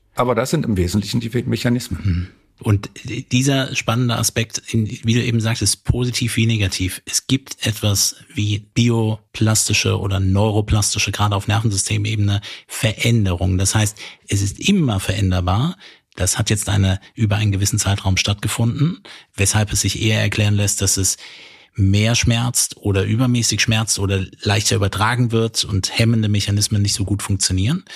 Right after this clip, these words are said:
Speaker 2: Und es ist umkehrbar. Das finde ich auch einen, einen wichtigen Aspekt, den wir da unterstreichen sollten.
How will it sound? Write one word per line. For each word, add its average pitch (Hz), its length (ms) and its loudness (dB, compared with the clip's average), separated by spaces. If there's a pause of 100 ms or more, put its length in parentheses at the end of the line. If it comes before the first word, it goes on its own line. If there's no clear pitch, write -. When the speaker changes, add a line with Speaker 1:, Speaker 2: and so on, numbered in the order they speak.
(520)
Speaker 2:
Und 147 220 2
es 131 120 0
ist 123 140 2
umkehrbar. 95 720 0 (200)
Das 107 140 2
finde 113 220 0
ich 107 100 -4
auch 110 180 0
einen, 110 260 2
einen 107 240 0
wichtigen 107 340 2
Aspekt, 104 320 -2
den 104 120 0
wir 101 100 2
da 101 120 2
unterstreichen 101 600 0
sollten. 98 380 0